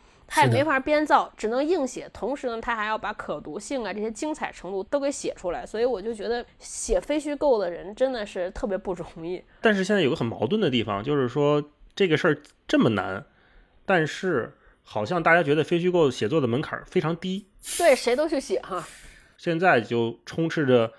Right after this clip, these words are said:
Speaker 3: 各种各样的所谓非虚构写作，然后各种特稿写作，写出来之后你就觉得就是一个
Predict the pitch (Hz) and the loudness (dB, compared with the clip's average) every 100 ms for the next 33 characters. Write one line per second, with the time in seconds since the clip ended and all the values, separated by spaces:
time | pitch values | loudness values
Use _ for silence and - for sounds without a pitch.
0 | _ _ - 190 123 104 123 147 135 113 | _ _ 2 4 4 2 4 4 4 2
1 | 107 101 117 107 113 107 - 131 135 123 | 0 0 -2 0 2 0 0 0 0 2
2 | 113 - 107 120 113 104 117 123 160 104 | 0 -2 -2 0 2 0 -2 -2 -2 -4
3 | 98 - 135 110 76 - - 107 101 135 | -6 0 2 0 -6 -8 -8 -6 -2 2
4 | 110 - _ _ _ - - 120 165 190 | 2 0 _ _ _ -12 0 2 4 2
5 | 202 208 151 131 190 147 165 156 185 143 | 4 4 4 6 4 6 4 4 2 0
6 | 127 135 120 113 | 2 2 2 -2